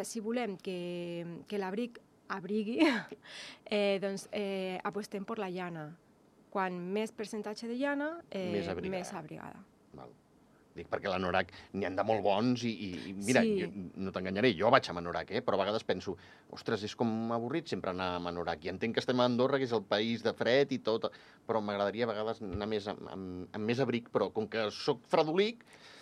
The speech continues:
Speaker 1: Bueno, també està
Speaker 2: Eh.
Speaker 1: l'opció de portar,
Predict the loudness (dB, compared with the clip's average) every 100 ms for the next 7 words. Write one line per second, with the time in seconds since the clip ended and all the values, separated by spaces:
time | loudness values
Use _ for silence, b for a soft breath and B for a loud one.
0 | B 2 2 4 2 2 0 0 0 2
1 | 0 -2 -2 0 2 0 -2 -4 -4 0
2 | 0 0